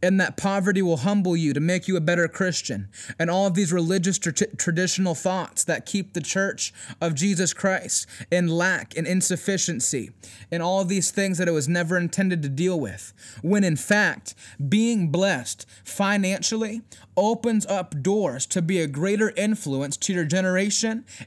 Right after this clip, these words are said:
and to be a greater blessing to your world. Wouldn't it be wonderful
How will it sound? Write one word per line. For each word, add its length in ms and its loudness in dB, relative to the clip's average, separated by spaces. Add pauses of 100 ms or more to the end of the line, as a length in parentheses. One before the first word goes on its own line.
and 160 2
to 60 2
be 160 2
a 80 0
greater 340 2
blessing 640 -2 (240)
to 120 0
your 160 2
world. 460 -2 (320)
Wouldn't 280 0
it 80 -4
be 100 2
wonderful 640 0